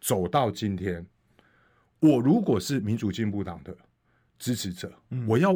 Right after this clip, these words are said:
Speaker 1: 问民主进步党的事情是，你们到底在做什么？国会改革的议题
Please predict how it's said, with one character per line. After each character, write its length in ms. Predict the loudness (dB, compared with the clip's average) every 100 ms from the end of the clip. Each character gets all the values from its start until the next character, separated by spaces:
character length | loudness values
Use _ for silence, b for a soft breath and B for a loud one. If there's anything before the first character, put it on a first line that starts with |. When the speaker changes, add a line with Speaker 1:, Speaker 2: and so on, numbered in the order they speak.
| 0
Speaker 1:
问 200 | 2 2
民 200 | 2 -2
主 160 | -2 -2
进 180 | -4 -4
步 120 | -4
党 180 | -6 -10
的 120 | -12
事 160 | -10
情 200 | -10 -10
是， 260 | -10 -10 -10 b b b b b
你 80 | -2
们 100 | 0
到 160 | 2 0
底 60 |
在 160 | 0 -2
做 180 | -2 -4
什 140 | -6
么？ 100 | -16 -20 -20 _ _ _ _ _
国 160 | 0 4
会 140 | 4
改 180 | 4 0
革 140 | 2 2
的 80 |
议 160 | 2 0
题 320 | -2 -8 -10